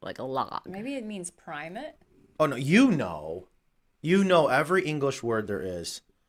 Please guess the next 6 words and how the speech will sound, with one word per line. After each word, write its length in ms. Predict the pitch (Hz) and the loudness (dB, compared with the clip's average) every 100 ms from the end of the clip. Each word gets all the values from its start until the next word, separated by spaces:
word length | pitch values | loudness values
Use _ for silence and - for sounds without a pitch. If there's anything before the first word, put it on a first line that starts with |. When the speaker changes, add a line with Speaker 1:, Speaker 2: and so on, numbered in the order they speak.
| _ _ _ _ _ _ _ _ _ _ _ _ _ _ _ _ _ _ _ - | _ _ _ _ _ _ _ _ _ _ _ _ _ _ _ _ _ _ _ -6
Speaker 3:
Okay, 140 | - | 2
I'm 140 | 120 147 | 4 4
looking 180 | 160 180 | 4 6
it 40 | 175 | 6
Speaker 2:
Inject, 60 | |
Speaker 3:
up. 280 | 135 123 - | 6 6 4